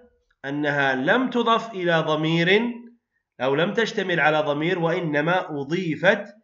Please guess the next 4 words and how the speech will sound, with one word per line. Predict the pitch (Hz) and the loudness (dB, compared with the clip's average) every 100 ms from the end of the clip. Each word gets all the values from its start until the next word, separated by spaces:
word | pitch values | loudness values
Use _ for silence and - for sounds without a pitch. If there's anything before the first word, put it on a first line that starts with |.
| _ _ _ _ - | _ _ _ _ -6
إلى | 165 151 160 175 175 | -2 2 4 4 2
اسم | 170 - 139 156 143 107 - _ _ _ _ _ _ _ 135 | -6 -6 -4 -4 -4 -10 -16 _ _ _ _ _ _ _ 0
ظاهر، | 143 139 135 135 143 120 101 - _ _ _ 123 | 2 4 2 0 0 -4 -10 -20 _ _ _ -8
المدير | 135 139 135 151 202 - - | -4 -4 -2 2 2 0 -14